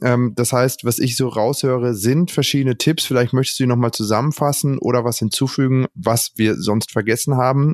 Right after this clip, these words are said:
Denn ansonsten bin ich am Ende mit meinem Latein, das sowieso schon viel früher, aber am Ende mit meinen Fragen. Deswegen noch mal die finale Zusammenfassung. Das solltet ihr beachten,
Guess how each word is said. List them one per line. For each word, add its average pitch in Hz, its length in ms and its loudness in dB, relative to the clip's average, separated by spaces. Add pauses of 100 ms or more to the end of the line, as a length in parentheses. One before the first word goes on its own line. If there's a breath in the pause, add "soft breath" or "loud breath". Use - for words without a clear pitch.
(100)
Denn 104 280 0
ansonsten 107 520 0
bin 110 200 2
ich - 180 -4
am 98 140 0
Ende 113 260 2
mit 107 160 0
meinem 98 300 0
Latein, 104 400 0 (300 loud breath)
das 101 180 2
sowieso 113 320 0
schon 98 180 0
viel 98 160 -2
früher, 120 340 0
aber 98 180 0
am 98 100 0
Ende 104 180 2
mit 98 160 0
meinen 92 240 0
Fragen. 107 440 -2 (380 loud breath)
Deswegen 104 360 0
noch 101 160 -2
mal 98 280 0
die 98 300 0
finale 117 420 0
Zusammenfassung. 107 840 -2
Das 107 180 0
solltet 104 280 0
ihr 101 100 0
beachten, 101 580 0